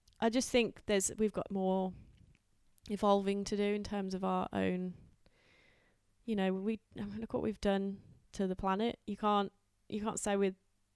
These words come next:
intelligent enough to know what the meaning of the fucking universe is and how it got there and whether it's simulated or, and there's a higher power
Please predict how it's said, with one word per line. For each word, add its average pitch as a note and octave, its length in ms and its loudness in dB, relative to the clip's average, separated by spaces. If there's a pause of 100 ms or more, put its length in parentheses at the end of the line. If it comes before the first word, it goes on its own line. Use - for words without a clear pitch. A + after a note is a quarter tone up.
intelligent A3 540 6
enough G#3 300 2
to G#3 100 -2
know G3+ 440 6
what F#3+ 180 2 (380)
the G#3 100 -10 (260)
meaning G3+ 360 4
of F#3 140 -2
the G3+ 80 -2
fucking G3+ 340 -4
universe F#3+ 500 -2
is F#3+ 340 0 (280)
and G3+ 100 0
how F#3+ 140 6
it F#3+ 80 2
got G3+ 220 4
there F#3+ 320 0 (240)
and G#3 100 0
whether G3+ 200 6
it's - 160 4
simulated F#3 760 0
or, F3+ 240 0 (360)
and G#3+ 140 4
there's G3 120 6
a G3 80 6
higher G3 300 4
power F3+ 520 4